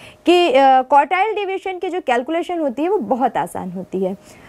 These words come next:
दूसरे, अगर हम इसके विशेषता की बात करें तो ये समंग श्रेणी के माध्य का अध्ययन करने के लिए, ज़्यादातर हम इसको समंग श्रेणी का जो माध्य है उसकी calculation करने के लिए प्रयोग में लाते हैं।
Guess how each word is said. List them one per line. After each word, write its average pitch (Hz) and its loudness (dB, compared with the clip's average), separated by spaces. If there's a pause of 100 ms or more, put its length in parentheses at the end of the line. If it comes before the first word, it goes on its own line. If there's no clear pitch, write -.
(340)
दूसरे, 349 6
अगर 440 4
हम 392 4
इसके 403 2
विशेषता 370 2
की 392 -2
बात 330 2
करें 339 0
तो 403 -2
ये 392 2
समंग 392 2
श्रेणी 415 -4
के 427 -2
माध्य 320 0
का 370 0
अध्ययन 320 -2
करने 320 -8
के 311 -12
लिए, 320 -8
ज़्यादातर 285 -2
हम 330 -4
इसको 370 -6
समंग 330 -6
श्रेणी 330 -4
का 339 2
जो 320 -2
माध्य 285 2
है - -4 (140)
उसकी 403 4
calculation 311 -2
करने 262 -2
के 254 -4
लिए 311 0
प्रयोग 220 0
में 254 -2
लाते 220 0
हैं। 175 -8